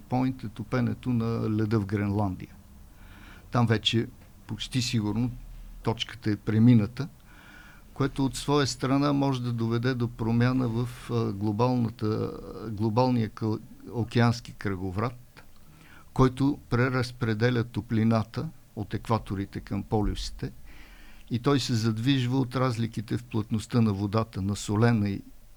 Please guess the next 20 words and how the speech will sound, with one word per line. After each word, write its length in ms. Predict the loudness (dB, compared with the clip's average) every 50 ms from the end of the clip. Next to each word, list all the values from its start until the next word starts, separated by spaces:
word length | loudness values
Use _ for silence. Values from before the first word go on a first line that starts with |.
| -20 -14 -10
а, 260 | -8 -6 -6 -6 -6 -8
сладка 520 | -6 -2 0 0 0 -2 -4 -8 -6 -6
вода, 340 | -6 -6 -6 -4 -4 -6 -6 -8 -14 -20 -20 -20 -20 -20 -20 -20 -20 -20 -20 -20 -20 -20 -20 -20 -20 -20 -20 -20 -20 -18 -14
също 360 | -6 -4 -4 -4 -2 -2 -2
и 40 | -2
от 120 | 0 2
разликите 520 | 4 4 4 4 2 0 -2 -4 -6 -6 -8
в 60 | -4
температурата. 880 | -2 -2 -2 0 0 0 0 0 0 2 2 2 2 2 -2 -4 -6 -6
А 40 | -6
топенето 560 | -8 -10 -2 2 4 4 4 2 2 0 2
на 140 | 2 2 2
Гренландия 720 | 0 -2 -2 0 0 0 0 2 2 0 0 -2 -4 -6
ще 180 | -6 -8 -8
доведе 380 | -6 -4 -4 -4 -2 -2 -2 -2
до 360 | -2 0 0 0 0 -2 -4 -6 -12 -18 -20 -20 -20 -6 0
вливане 340 | 2 2 2 4 2 2 2
на 120 | 2 0
огромно 460 | 0 0 2 4 6 6 6 6 4
количество, 800 | 2 0 0 0 0 0 0 -2 -6 -10 -8 -6 -4 -2 -2 -4